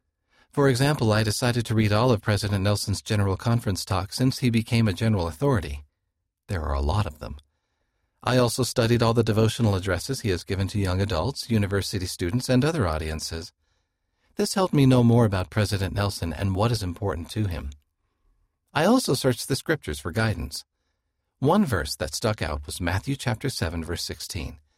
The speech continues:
where Christ gives us the ultimate way to discern whether someone is his prophet.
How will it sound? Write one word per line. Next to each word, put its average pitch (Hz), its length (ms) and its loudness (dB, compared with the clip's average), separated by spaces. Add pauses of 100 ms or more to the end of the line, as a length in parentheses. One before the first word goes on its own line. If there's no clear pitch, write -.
(520)
where 131 140 2
Christ 208 420 0
gives 120 220 -2
us 120 160 2
the 120 260 0
ultimate 127 460 0
way 73 140 -2
to 73 140 -6
discern 95 380 -2
whether 92 220 -2
someone 92 340 -2
is 85 140 -4
his 82 140 -10
prophet. 78 400 -8